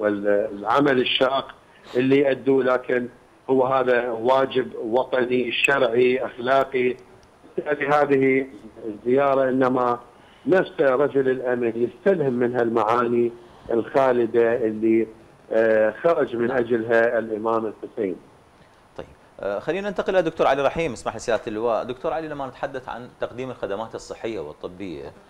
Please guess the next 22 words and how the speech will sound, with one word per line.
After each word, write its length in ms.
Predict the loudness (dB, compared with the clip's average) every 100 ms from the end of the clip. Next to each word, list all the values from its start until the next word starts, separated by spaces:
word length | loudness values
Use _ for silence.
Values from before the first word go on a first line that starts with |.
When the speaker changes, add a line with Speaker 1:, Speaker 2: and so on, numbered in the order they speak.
| -20 -20 _
Speaker 2:
بالتالي 760 | -12 -8 -6 -6 -6 -8 -8 -14 -12
عندنا 460 | -10 -8 -8 -8 -8
الكثير 420 | -8 -10 -8 -8
من 120 | -8
الجهات 500 | -8 -8 -4 -4 -4
أيضا 240 | -6 -8 -8
تشترك 400 | -12 -8 -6 -6 -8
مع، 400 | -6 -4 -4 -6 -8
آه، 880 | -6 -4 -4 -4 -6 -6 -6 -8 -12 -16 -14
تخصصكم. 640 | -10 -10 -8 -10 -10 -16 -20 -18 -14
الدفاع 420 | -12 -6 -2 -2
المدني 420 | -2 -6 -6 -6
لديه 300 | -6 -6 -8
سيارات 360 | -8 -4 -4 -6
إسعاف، 400 | -10 -4 -2 -2 -8 -20 -20 -20 -18 -12
المواكب 360 | -4 -2 -2
الحسيني 420 | -8 -8 -6 -6 -6
لديها 560 | -4 -4 -2 -2 -2
مواكب 460 | -4 -2 0 -2 -6
طبية 380 | -10 -8 -6 -6
متخصصة 680 | -6 -10 -6 -6 -6 -6 -4
ومتطوعين. 920 | -4 -6 -8 -6 -4 -6 -8 -12